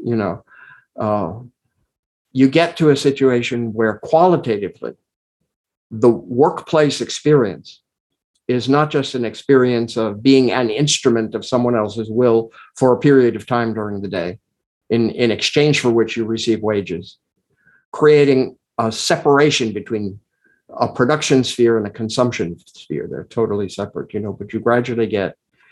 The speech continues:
uh, the meaningful integration of this. And, uh, that's a goal. Now, uh,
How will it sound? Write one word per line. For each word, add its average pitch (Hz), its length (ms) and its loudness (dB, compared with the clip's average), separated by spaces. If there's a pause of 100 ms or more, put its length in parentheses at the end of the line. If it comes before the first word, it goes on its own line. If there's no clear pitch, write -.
(300)
uh, 107 180 2
the 113 140 4
meaningful 151 800 4
integration 120 840 0
of 90 140 -8
this. - 340 -10 (880)
And, 123 360 0
uh, - 80 0 (760)
that's 165 300 0
a 180 60 4
goal. 190 340 2
Now, 101 340 -8 (320)
uh, 98 480 0